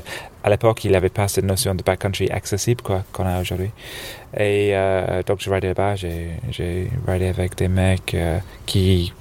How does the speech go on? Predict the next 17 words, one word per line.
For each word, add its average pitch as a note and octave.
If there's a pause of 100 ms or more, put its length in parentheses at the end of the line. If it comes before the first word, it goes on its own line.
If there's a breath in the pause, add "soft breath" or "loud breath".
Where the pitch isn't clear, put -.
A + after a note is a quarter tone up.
(120)
qui F2+
envoyaient G2+
pas G#2
mal G#2
en F#2+
parc G#2+
et G2
tout. G2+
Donc, F#2+ (400 loud breath)
j'ai G#2+
un G2+
peu, G#2
j'ai F#2
vraiment G#2+
vécu G#2+
le -
freestyle G2+